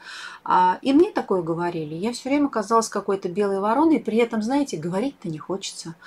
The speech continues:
Хочется молчать, но чутко понимаешь, что как-то это не моя стая, не о том говорят. А где мои, эм, ну, как бы задвигаешь свои интересы назад.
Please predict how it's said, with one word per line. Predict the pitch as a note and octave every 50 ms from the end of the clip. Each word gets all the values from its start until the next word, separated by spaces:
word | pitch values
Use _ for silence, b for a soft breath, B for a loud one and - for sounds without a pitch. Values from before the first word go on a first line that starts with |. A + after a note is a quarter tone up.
| B B B B B
Хочется | - A#3 A#3+ - - - A#3
молчать, | G3 F#3 F#3 F#3+ G3 G3 - C#4 D#4 G4 F#4+ - - - -
но | F#3+ F3 F3 F#3 F#3 F3 E3+
чутко | - - C4+ - - A3+
понимаешь, | A3+ - G#3+ G3+ G#3 G#3+ G#3+ A#3+ B3 G#3 F#3
что | - - - - F3
как-то | - G#3 G3 - - -
это | F3+ F3 - A3+
не | G3 G3 G#3 G3+
моя | F#3+ F#3+ G3 F#3+ F#3+ A3 A3 -
стая, | - - _ - G#3 G#3+ G3+ F3 D#3 E3 - B B B B B B B
не | - F#3 F#3 F#3+ G3+
о | G3+ G#3
том | G3+ - A#3+ A3+ G#3 F3
говорят. | F3 F#3 F#3 F#3 F#3 G3 G#3+ G#3 F#3+ F3 - _ -
А | - F#3
где | - F#3+ E3+ A3+ A#3
мои, | A3 G#3 G#3+ A3 A#3 B3 C4 D4 D#4 C#4 - _ -
эм, | F#3 F#3 F#3 F3+ F3+ F#3 F#3 A3 A#3+ A#3 A3 A3 - - - - - - - - - -
ну, | - F#3+ A3 A3+
как | A3+ - G3 G3
бы | F#3
задвигаешь | F3+ F#3+ G3+ F#3+ A3 A3+ G#3+ C4 C4+ A#3+ -
свои | - - F3 E3+
интересы | F3 E3+ - F#3 F3+ F#3 F3 - - F3
назад. | E3 F3 F3+ F3 F#3+ F#3 F3 E3+